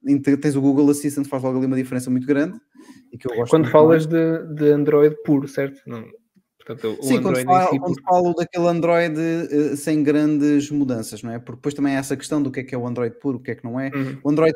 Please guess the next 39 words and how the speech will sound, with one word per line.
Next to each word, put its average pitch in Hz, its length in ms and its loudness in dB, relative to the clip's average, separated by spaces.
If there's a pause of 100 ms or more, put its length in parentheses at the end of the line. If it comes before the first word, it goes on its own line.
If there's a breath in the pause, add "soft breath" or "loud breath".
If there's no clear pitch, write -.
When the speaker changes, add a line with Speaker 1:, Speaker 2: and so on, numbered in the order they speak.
Speaker 1:
puro, 196 400 -4
eh, 143 340 0
eh, 135 40 -6
ficou 143 360 -4
conhecido 139 340 -4
aqui 135 140 -4
na 131 100 -4
praça, 139 300 -6
digamos, 131 300 -4
pelo 131 300 -4
Android 135 460 -2
que, 127 440 -4 (260)
ehm, 117 760 -6 (400)
a 139 60 -8
Google 147 320 2
apresenta 143 340 -2
nos 208 240 -2
seus 135 160 -4
dispositivos, 131 640 -8 (560 soft breath)
mas 143 120 -4
também 139 180 0
já 143 80 2
ficámos 139 280 -2
a 139 40 0
saber 139 340 -2
por 147 100 -4
outras 147 220 -4
fontes - 240 -12
que, - 180 -20
pronto, 127 240 -6
tecnicamente 131 580 -6
o 131 40 -4
An-, 131 280 -6
o 127 100 -14
Android 127 360 -2
puro 131 240 -4
não 127 160 -2
existe, 127 360 -6
porque - 380 -16